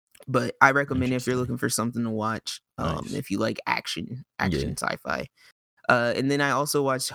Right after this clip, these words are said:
Speaker 1: Hotel Artemis, which was another movie on, I think this is just on Amazon Prime.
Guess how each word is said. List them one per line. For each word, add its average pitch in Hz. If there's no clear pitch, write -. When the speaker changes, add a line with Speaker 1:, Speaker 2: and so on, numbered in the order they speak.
Speaker 1:
Hotel 143
Artemis, 165
which 135
was 131
another 135
movie 151
on, 131
I 123
think 147
this 139
is 135
just 131
on 123
Amazon 123
Prime. 143